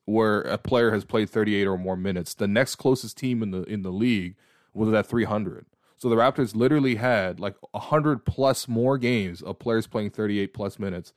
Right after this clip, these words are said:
which obviously is, is a rarity in the modern N B A. We're not talking about the nineties where guys can play forty minutes, no problem. Um, and tonight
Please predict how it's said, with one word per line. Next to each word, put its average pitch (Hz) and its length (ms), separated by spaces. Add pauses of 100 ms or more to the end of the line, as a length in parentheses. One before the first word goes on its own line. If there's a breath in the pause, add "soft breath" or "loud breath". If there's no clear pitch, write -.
(480 soft breath)
which 120 200
obviously 113 540
is, 104 420
is 101 160
a 104 60
rarity 104 440
in 92 100
the 95 60
modern 95 300
N 90 160
B 107 140
A. 95 100
We're 90 120
not 107 200
talking 110 320
about 92 400 (200 soft breath)
the 104 100
nineties 107 440
where 95 120
guys 101 260
can 95 120
play 110 220
forty 104 340
minutes, 98 300
no 92 140
problem. 90 420 (380 soft breath)
Um, 107 340 (840)
and 127 160
tonight 135 400